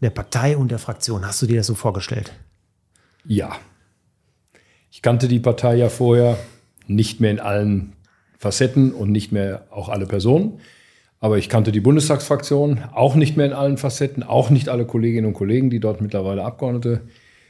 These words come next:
Speaker 2: geworden waren. Aber die Strukturen waren mir bekannt und ich wusste, dass es vor allen Dingen viel Arbeit ist.
Speaker 1: Gibt's irgendetwas, was dich überrascht hat, wo du gar nicht mit gerechnet hast? Du warst schon mal in der Politik und wo du gedacht hast, "Mein Gott,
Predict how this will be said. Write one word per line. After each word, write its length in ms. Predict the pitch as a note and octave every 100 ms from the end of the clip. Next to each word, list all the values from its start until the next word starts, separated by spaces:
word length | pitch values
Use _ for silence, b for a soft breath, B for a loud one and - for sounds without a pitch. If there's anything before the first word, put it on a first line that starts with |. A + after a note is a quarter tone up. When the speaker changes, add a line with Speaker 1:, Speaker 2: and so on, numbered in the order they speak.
| b
Speaker 2:
geworden 360 | G#2+ A2 A2 A2
waren. 140 | G2+
Aber 120 | G2
die 100 | F#2+
Strukturen 540 | - F#2+ - A#2+ A#2+ A#2+
waren 200 | A#2 A#2
mir 360 | A#2 G#2+ F2+ - -
bekannt 500 | G2+ A2 G#2+ G#2+ -
und 140 | A2
ich 120 | F#2 G2
wusste, 260 | G2 G#2+
dass 180 | G2+ F2+
es 100 | F#2
vor 180 | - E2+
allen 100 | F2+
Dingen 220 | F2 E2
viel 200 | _ F2
Arbeit 300 | - - - _
ist. 220 | - - -
Speaker 1:
Gibt's 220 | B2 -
irgendetwas, 600 | C#3 C3+ C#3 - B2 A#2+
was 140 | A2
dich 140 | A2+ G#2+
überrascht 560 | G#2+ G2+ G#2 - -
hat, 240 | G#2+ - A#2+
wo 40 |
du 220 | A2+ G#2 - _ _ _ _ _ _
gar 160 | - G#2+
nicht 160 | G2+
mit 120 | A2+ -
gerechnet 540 | G#2+ G2+ - G2+ -
hast? 220 | F#2+ -
Du 80 | G#2
warst 340 | G#2 G#2 -
schon 220 | - B2+ B2+
mal 160 | C3
in 80 | C#3
der 100 | C3
Politik 640 | - B2 A#2+ - A#2+ -
und 120 | - G#2+
wo 40 |
du 100 | G#2
gedacht 280 | G2+ G2+ -
hast, 160 | F#2+
"Mein 360 | G2+ G#2 G2 G2
Gott, 380 | G#2 G#2 -